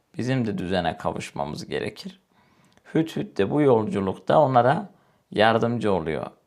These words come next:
Zannediyorum yedi da-, yedi dağ olması gerekiyor. Ya yedi ya sekiz dağ. Kimisi ilk dağda, e,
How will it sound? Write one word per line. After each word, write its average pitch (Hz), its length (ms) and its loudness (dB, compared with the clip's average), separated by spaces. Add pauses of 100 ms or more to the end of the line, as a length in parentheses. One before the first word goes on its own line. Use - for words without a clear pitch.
(140)
Zannediyorum 113 960 0 (480)
yedi 113 380 0
da-, - 260 0 (140)
yedi 117 400 -2
dağ 104 220 6
olması 80 480 -4
gerekiyor. 80 400 -8
Ya 87 180 -4
yedi 127 340 -4
ya 104 240 -2
sekiz 104 520 -8
dağ. - 300 -2 (680)
Kimisi 135 440 -4
ilk - 380 -8
dağda, 101 520 4 (580)
e, - 40 -12